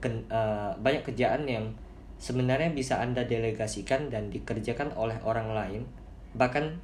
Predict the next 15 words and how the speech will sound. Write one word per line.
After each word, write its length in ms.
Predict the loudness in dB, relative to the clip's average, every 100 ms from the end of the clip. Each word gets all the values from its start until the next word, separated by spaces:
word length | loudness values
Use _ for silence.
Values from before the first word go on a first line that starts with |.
| -2
robot 400 | 2 4 4 2
sekalipun, 480 | 2 2 2 0 -2 -2 -12 -14 -14 -6
ya. 160 | -4 -4 -8 -14 -16 -16 -14
Sehingga 480 | -2 0 2 4 4
Anda 160 | 4 2
bisa 320 | 2 0 0
fokus 480 | 0 -2 0 0 0
ke 240 | 2 2 2 -4 -14 -14 -16 -16 -10 4
hal 240 | 6 6
yang 160 | 4 2
lebih 480 | 2 2 0 0 -2
meaningful, 720 | -2 0 -2 -4 0 2 2
yang 240 | 0 0
lebih 320 | -2 0 0 0
strategik 720 | -2 0 2 2 0 -2